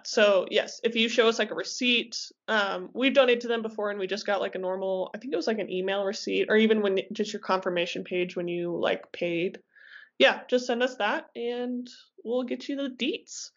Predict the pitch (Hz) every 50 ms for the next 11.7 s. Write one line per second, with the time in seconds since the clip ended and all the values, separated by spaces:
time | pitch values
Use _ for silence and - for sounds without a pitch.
0 | _ - - _ _ _ _ _ _ _ _ _ - 220 220 220 226 226 226 226
1 | 233 233 240 240 240 240 240 240 247 240 247 247 247 254 254 254 254 247 254 277
2 | 349 370 - - - - 240 247 254 - 277 277 294 277 269 269 277 285 285 285
3 | 285 - - - - _ - - 220 220 226 233 233 233 233 226 233 247 247 240
4 | 240 240 240 - - - - - - 240 233 220 240 247 247 240 233 233 233 226
5 | 220 - 240 226 240 247 247 247 240 240 - 214 202 190 - 214 214 220 214 -
6 | 214 214 208 214 208 214 214 220 220 214 220 214 214 - _ - 202 202 202 202
7 | 202 202 202 214 - - 214 214 220 247 285 349 - - _ - - - _ _
8 | _ _ _ - - 233 208 214 208 202 202 196 190 - - - - 190 185 190
9 | 190 - - - - - 208 202 208 226 233 262 254 - - - - 220 196 190
10 | 190 190 202 202 202 - - 196 190 - - 185 185 190 202 202 196 202 196 185
11 | 185 185 185 - 196 185 190 202 214 240 254 262 269 -